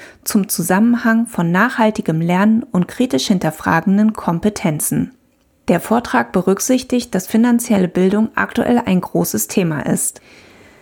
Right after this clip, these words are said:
Das B M B F und das Finanzministerium haben hierzu die Initiative Finanzielle Bildung gestartet.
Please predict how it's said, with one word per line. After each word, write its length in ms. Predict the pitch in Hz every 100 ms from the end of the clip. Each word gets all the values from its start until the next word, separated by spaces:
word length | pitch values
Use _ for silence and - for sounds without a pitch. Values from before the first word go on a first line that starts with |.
| _
Das 200 | 185 170
B 140 | 202 190
M 140 | 175
B 140 | 190
F 380 | - 240 302 - -
und 160 | 269
das 120 | 285 269
Finanzministerium 1400 | 269 247 220 - 180 175 - 180 175 180 220 240 240
haben 300 | 214 233 262
hierzu 500 | 220 196 208 - 233
die 240 | 226 190 -
Initiative 840 | 190 180 - 165 - 208 214 233
Finanzielle 640 | 240 185 175 170 - 190
Bildung 360 | 220 233 175 170
gestartet. 760 | 165 - 160 151 - 160 -